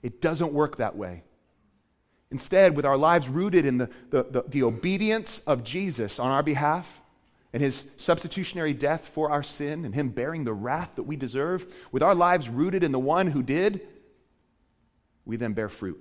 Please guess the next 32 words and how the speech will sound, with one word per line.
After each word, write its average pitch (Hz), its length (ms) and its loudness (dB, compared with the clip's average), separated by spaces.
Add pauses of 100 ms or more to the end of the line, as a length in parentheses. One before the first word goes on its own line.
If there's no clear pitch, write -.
<laughs> - 880 -20
And, 170 340 2
and, 143 120 0
and 139 140 2
our 123 120 4
lives 139 380 4
begin 123 400 -2 (320)
to, 131 120 2
to - 220 -6
grow 135 300 4
with 139 280 0
a 131 40 2
desire 120 680 -6 (480)
to - 140 -10
honor 147 400 -2 (240)
our 98 120 -10
King, 78 260 -16 (460)
to - 100 -8
honor 185 380 -4
Jesus, 90 580 -12 (640)
to, - 120 -12
to - 120 -4
look 190 300 2
into 208 400 0
what 139 180 2
pleases 185 460 -8
him. 87 220 -12 (3000)
Luke 226 200 -2
three 208 220 -2
should 180 220 -2
expose 165 480 0
indifference. 117 640 -6